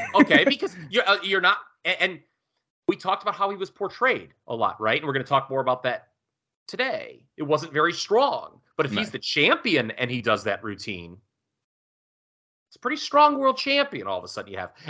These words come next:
Speaker 2: And then at WrestleMania seven, you would go to Hogan Flair. It would be a fresh match. You could have done Rude, or Rude, pardon me, Flair and Warrior at the houses. You could have avoided, uh, Flair and Hogan having to do that at the time, and,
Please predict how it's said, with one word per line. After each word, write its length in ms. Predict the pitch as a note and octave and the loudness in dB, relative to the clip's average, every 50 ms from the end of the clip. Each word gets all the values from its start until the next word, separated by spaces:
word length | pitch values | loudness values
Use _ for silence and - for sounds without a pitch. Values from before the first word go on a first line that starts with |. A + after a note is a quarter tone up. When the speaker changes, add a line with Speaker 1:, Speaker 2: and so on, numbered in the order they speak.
| C#3+ | -2
Speaker 2:
And 180 | - - A3+ F#3+ | 0 0 2 4
then 140 | G3 F#3+ G3 | 2 2 2
at 100 | F3+ - | 0 0
WrestleMania 480 | D#3+ D3+ - - D#3 C#3+ C#3 C#3 C3 A#2 | -2 -2 -2 -4 -6 -8 -6 -8 -10 -10
seven, 480 | - - D#3+ D#3 C3+ B2+ B2 B2+ B2+ A2 | -6 -2 -2 0 0 -2 -6 -8 -12 -12
you 160 | C3 A#2+ B2 | -10 -8 -8
would 140 | A#2 A2 G#2+ | -8 -8 -6
go 140 | A#2 A2 G#2+ | -4 -4 -2
to 100 | A2 G#2 | -2 -4
Hogan 340 | G2+ A2 G#2+ G#2 A2 A2+ | -4 -6 -6 -6 -8 -10
Flair. 400 | A2 - - A#3 C4 A#3 D3+ A#2+ | -10 -6 -4 -2 0 2 2 0
It 80 | G#2+ F#2+ | 0 -4
would 100 | A#2 G#2+ | -8 -8
be 120 | A2+ A#2 | -6 -6
a 40 | G#2+ | -8
fresh 340 | - - B2 A2 - - - | -2 0 0 0 0 -2 -2
match. 460 | F3 G3 F3+ C#3 C3 C3+ - - - _ _ _ _ _ | 0 2 2 2 0 -2 -4 -10 -16 _ _ _ _ _
You 140 | - C#3+ C#3+ | -12 -12 -6
could 120 | C#3 D#3+ C#3+ | -4 -2 -2
have 100 | A#2+ A2+ | -2 0
done 300 | B2+ A#2 G#2+ G#2 G#2+ - _ _ _ _ | 0 0 0 -2 -8 -16 _ _ _ _
Rude, 640 | A#2+ A2+ A#2+ C3 C#3 C#3 C3+ C3 C3 B2+ B2 C3 C3+ _ _ _ _ _ _ - | -16 -8 -4 -2 0 2 2 0 0 -2 -4 -10 -16 _ _ _ _ _ _ -6
or 180 | A2+ G#2 - _ | -6 -6 -6 _
Rude, 300 | G2+ F#2 F2 F2 E2+ D2+ | -10 -8 -8 -8 -8 -8
pardon 240 | - F#2+ F#2 E2+ E2+ | -8 -8 -8 -8 -10
me, 60 | E2 - | -16 -18
Flair 380 | _ - C3+ C3 B2+ B2 A#2+ | _ -2 2 4 4 4 4
and 160 | G2+ - G2+ G#2+ | 2 -2 -6 -6
Warrior 420 | A2+ C#3+ F#3 G#3+ A#3 A3 F3 C3+ | 0 4 4 4 6 4 2 0
at 80 | A2+ - | 0 -4
the 60 | G2 | -4
houses. 500 | G2+ A2 G#2+ G#2+ G#2 - - A2 G#2 A#2 | -2 0 0 0 -2 -6 -12 -16 -14 -14
You 80 | B2 | -14
could 100 | G#2+ B2 | -12 -10
have 100 | A#2+ A2 G#2+ | -10 -10 -10
avoided, 600 | G2 F#2 A2+ A#2+ D3 D#3+ D#3 C#3 C3 A#2 A2+ G#2+ _ _ _ _ _ _ _ _ _ _ - | -10 -10 -6 -4 -4 -2 -2 -2 -4 -6 -8 -16 _ _ _ _ _ _ _ _ _ _ -6
uh, 220 | A2+ G#2 G2 F#2 - - _ _ _ _ _ _ _ | -4 -2 -2 -4 -6 -8 _ _ _ _ _ _ _
Flair 360 | _ _ - D#3 D3+ D3 C#3+ | _ _ 2 4 6 6 6
and 80 | B2+ A2+ | 6 4
Hogan 360 | B2 D3 F3 E3+ D#3 B2 G#2+ | 4 2 2 2 -2 -4 -2
having 280 | G2 A#2+ A#2+ A#2 A#2+ G#2+ | -2 -2 -2 -2 -4 -6
to 60 | G2+ | -8
do 220 | G2 A2+ D#3+ B3+ | -6 -4 -4 -2
that 300 | A3+ G#3 A2+ G#2 G2 - - | -2 -2 -2 -2 -4 -6 -10
at 120 | A#2 A2+ - | -14 -14 -14
the 60 | - | -10
time, 380 | - - G2+ G2 G2+ B2+ E3+ | -2 2 2 2 2 0 -2
and, 180 | G3+ F#3+ F#3 | -6 -10 -12